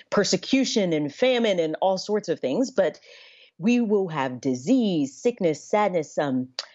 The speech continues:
there's going to be death and loads of, uh, uh, of trials and sorrows in this day. And, and so we need to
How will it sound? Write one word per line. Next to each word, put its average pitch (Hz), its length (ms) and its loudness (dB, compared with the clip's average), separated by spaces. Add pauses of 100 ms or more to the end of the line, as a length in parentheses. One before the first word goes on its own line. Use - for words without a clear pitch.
(200)
there's 190 240 2
going 208 300 0
to 202 120 0
be 170 640 0 (360)
death 208 380 0 (180)
and 156 280 0 (100)
loads 226 480 2
of, 165 200 -2 (800)
uh, 160 40 -4 (400)
uh, 165 260 2
of 185 220 -2
trials 151 640 0
and 165 140 -2
sorrows - 880 -2 (480)
in 185 200 -4
this 180 420 -4 (460)
day. 208 640 0
And, 165 380 -2
and 196 160 -2
so 196 180 2
we 233 340 0
need 269 400 0
to 147 460 2